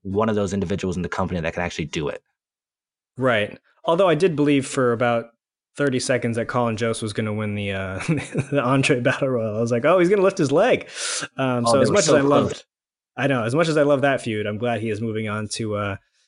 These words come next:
Speaker 2: to bigger and better things. Speaking of moving on to bigger and better things, our boy Dave Batista officially announced his retirement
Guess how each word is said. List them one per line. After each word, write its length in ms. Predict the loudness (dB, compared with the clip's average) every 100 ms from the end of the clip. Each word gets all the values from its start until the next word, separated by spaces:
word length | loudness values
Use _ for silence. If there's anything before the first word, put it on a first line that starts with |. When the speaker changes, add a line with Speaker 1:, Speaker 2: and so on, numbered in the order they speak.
| _
Speaker 2:
to 120 | -8
bigger 240 | -2 0 0
and 80 | 0
better 220 | 2 0
things. 460 | 0 0 0 -4 -6
Speaking 720 | -4 -2 0 2 2 2 0 -2
of 100 | -2
moving 260 | 0 0 0
on 180 | 0
to 180 | -2 -6 -10 _ -6
bigger 360 | -4 0 0
and 140 | -2 -2
better 280 | -2 -2 -2
things, 520 | -2 -2 -2 -4 -8 -12 -16 -14 -2
our 140 | -2
boy 460 | 2 4 4 2 0
Dave 380 | 2 4 2 0
Batista 640 | -2 0 0 0 0 0 -2 _ _ _
officially 460 | _ -4 -4 0 0
announced 440 | 0 0 -2 -6 -14
his 280 | -4 -2 -2
retirement 800 | -4 -4 -2 -2 -2 -4 -10